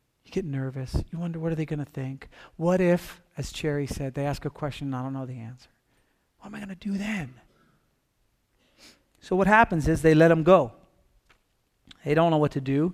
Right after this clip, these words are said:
You got this guy who's healed. They've participated in the kingdom. Something great's happened. Nobody can argue with that. Nobody can argue that they've been with Jesus. They're untrained, uneducated men. And yet they have boldness. What's going on?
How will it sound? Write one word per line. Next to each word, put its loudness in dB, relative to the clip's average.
You -2
got 6
this -4
guy 6
who's 4
healed. 2
They've 0
participated 4
in -2
the 0
kingdom. -2
Something 2
great's 8
happened. 2
Nobody 4
can 2
argue 2
with 0
that. 8
Nobody 6
can 0
argue 2
that 0
they've 2
been 4
with -4
Jesus. -2
They're 0
untrained, 0
uneducated 2
men. 2
And -2
yet 2
they 4
have 2
boldness. 0
What's -6
going 2
on? 0